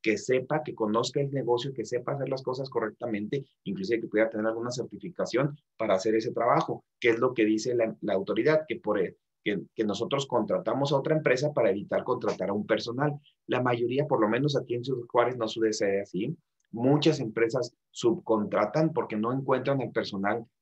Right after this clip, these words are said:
de, de, directamente, porque no hay mano de obra suficiente, ni especializada, ni con las características.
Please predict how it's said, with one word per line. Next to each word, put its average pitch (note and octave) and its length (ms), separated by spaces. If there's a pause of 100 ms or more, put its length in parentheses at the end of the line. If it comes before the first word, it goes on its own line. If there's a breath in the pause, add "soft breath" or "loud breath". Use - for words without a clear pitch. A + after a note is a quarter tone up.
de, G#2 280
de, G2 460
directamente, G#2+ 800
porque A2 280
no A2+ 300
hay B2+ 200
mano A#2+ 260
de A2 60
obra A2+ 220
suficiente, G2+ 600
ni A2 100
especializada, G2 720
ni B2+ 100
con G#2 160
las F#2 100
características. F#2+ 840